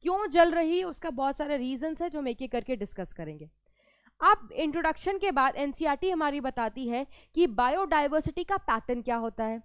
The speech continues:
पैटर्न का मतलब है कि बेटा बायोडायवर्सिटी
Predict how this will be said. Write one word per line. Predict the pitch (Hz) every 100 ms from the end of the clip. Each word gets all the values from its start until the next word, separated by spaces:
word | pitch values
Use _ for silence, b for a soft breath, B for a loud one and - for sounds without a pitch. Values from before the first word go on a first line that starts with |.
| - b b -
पैटर्न | 262 311 381
का | 403
मतलब | 370 359 370
है | 370 339
कि | 359
बेटा | 339 339 381
बायोडायवर्सिटी | 262 240 254 381 294 254 247 262 311 262 233